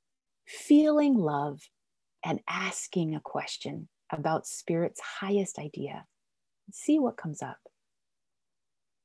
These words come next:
You are entering the next stage of your evolution, and the changeless is delighted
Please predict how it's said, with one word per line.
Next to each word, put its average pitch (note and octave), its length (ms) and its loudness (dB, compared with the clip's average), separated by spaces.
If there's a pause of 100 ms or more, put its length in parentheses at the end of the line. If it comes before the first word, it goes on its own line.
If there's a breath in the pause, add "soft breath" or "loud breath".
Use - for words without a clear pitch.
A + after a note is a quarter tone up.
(1200)
You B3 760 6 (100)
are F3+ 260 0
entering F#3 760 2 (240)
the F3+ 120 4
next F#3 640 6
stage F3 760 2
of D#3+ 120 -4
your D#3+ 200 0
evolution, E3 760 0 (1400 soft breath)
and F3+ 160 6
the F3 60 4
changeless - 1300 4 (360)
is F3 260 6
delighted D#3+ 1120 8